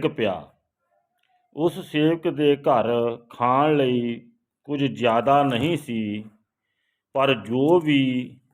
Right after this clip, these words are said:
ਹੈਗਾ ਸੀ, ਉਹ ਉਸਨੇ ਪੂਰੇ ਆਦਰ ਸਤਿਕਾਰ ਨਾਲ ਗੁਰੂ ਜੀ ਅੱਗੇ ਭੇਟ ਕਰ ਦਿੱਤਾ। ਭਾਈ ਮਰਦਾਨੇ ਨੂੰ ਉਸ ਸੇਵਕ ਦੀ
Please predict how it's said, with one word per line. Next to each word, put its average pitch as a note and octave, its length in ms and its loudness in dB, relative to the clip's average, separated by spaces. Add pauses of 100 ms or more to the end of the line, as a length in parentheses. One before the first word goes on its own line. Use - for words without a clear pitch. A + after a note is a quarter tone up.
(200)
ਹੈਗਾ A#2 320 4
ਸੀ, A2+ 560 -6 (720)
ਉਹ E3+ 320 2
ਉਸਨੇ A2+ 800 -6
ਪੂਰੇ D3+ 380 2 (100)
ਆਦਰ B2 420 -6
ਸਤਿਕਾਰ B2 600 -4
ਨਾਲ G2 640 -6 (880)
ਗੁਰੂ C3 400 2
ਜੀ C#3 280 0
ਅੱਗੇ G#2+ 480 -4 (240)
ਭੇਟ A#2 300 -6
ਕਰ A#2+ 260 -4
ਦਿੱਤਾ। F#2 560 -16 (1300)
ਭਾਈ C3+ 320 2
ਮਰਦਾਨੇ D3 640 0
ਨੂੰ B2+ 520 -4 (420)
ਉਸ E3+ 240 -8
ਸੇਵਕ C#3 580 -2
ਦੀ G#2+ 560 -6